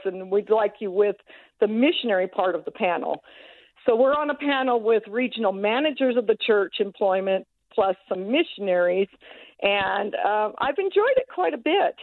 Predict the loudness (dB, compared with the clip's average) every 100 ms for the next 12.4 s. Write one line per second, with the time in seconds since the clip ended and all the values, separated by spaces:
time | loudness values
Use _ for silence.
0 | -20 _ _ _ -4 0 0 0 0 0
1 | 2 -2 -4 -8 -6 0 0 0 -2 0
2 | 0 2 0 0 -2 2 2 0 0 -2
3 | -2 -4 -4 -4 0 0 0 -2 0 0
4 | 0 -2 -2 -4 -4 -6 -6 -2 -4 0
5 | -2 -2 -2 0 0 0 0 2 0 0
6 | -4 -6 -12 -20 -20 -10 -4 -2 -2 -2
7 | -2 0 0 0 -6 0 0 0 -4 -6
8 | -4 -4 -4 -6 -8 -8 -8 -4 -2 -2
9 | -6 -10 -4 -2 0 -2 -4 -6 -6 -6
10 | 0 0 2 0 -2 -2 -2 -2 -6 -2
11 | 0 0 -4 -8 -4 -2 0 -4 -4 -4
12 | 0 0 0 -2